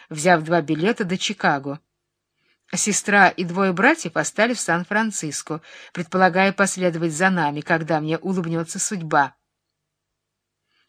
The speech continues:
Мы прибыли в Чикаго в жаркий июньский день с небольшим сундуком, несколькими старинными драгоценностями моей бабушки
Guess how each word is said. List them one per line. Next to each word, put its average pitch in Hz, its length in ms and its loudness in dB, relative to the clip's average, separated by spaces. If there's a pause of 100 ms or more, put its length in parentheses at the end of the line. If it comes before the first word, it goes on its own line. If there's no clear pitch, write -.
Мы 220 140 4
прибыли 285 340 4
в - 60 -4
Чикаго 247 480 4
в 196 60 0
жаркий 214 600 2
июньский 190 560 -2
день 160 380 -2 (540)
с - 120 -6
небольшим 202 440 2
сундуком, 214 760 0 (720)
несколькими 202 580 2
старинными 165 640 0
драгоценностями 208 960 0
моей 202 280 2
бабушки 202 720 2